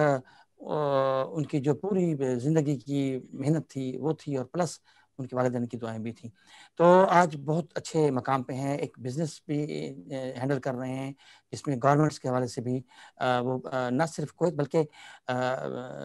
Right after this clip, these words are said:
दुनिया के दूसरे ममालिक में भी उनकी प्रोडक्ट जाती हैं। तो उनसे भी हम बात करेंगे कि उनको कितना त-, तजर्बा है एक्सपो के हवाले से। इसके अलावा हमारे पास, अ, एक और हमारे, उम, पार्टिसिपेंट हैं अब्दुल्ला शरीफ साहब।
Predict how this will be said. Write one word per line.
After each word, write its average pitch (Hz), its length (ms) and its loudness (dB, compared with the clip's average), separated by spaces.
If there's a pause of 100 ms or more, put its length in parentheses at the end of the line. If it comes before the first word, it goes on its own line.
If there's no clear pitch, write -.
दुनिया 165 280 0
के 156 120 -2
दूसरे 156 320 -2
ममालिक 135 340 2
में 127 160 -2
भी 127 60 0
उनकी 117 220 -4
प्रोडक्ट 117 280 -8 (160)
जाती 123 240 -8
हैं। 117 120 -8 (420)
तो 156 200 4
उनसे 185 380 0
भी 180 100 2
हम 156 160 2
बात 135 200 2
करेंगे 147 420 2
कि - 360 -14
उनको 156 260 -2
कितना 156 260 -4
त-, 135 420 -4
तजर्बा 131 280 0
है 131 280 -6
एक्सपो 143 280 -6
के 131 80 -6
हवाले 120 180 -4
से। 147 180 -4 (460)
इसके - 180 2
अलावा 208 120 10
हमारे 190 240 10
पास, 180 340 6
अ, 156 380 6 (320)
एक 139 140 -2
और 185 140 10
हमारे, 151 420 6
उम, 127 800 -2
पार्टिसिपेंट 139 480 -4
हैं 151 160 0
अब्दुल्ला 135 440 0
शरीफ 170 280 0
साहब। 156 280 2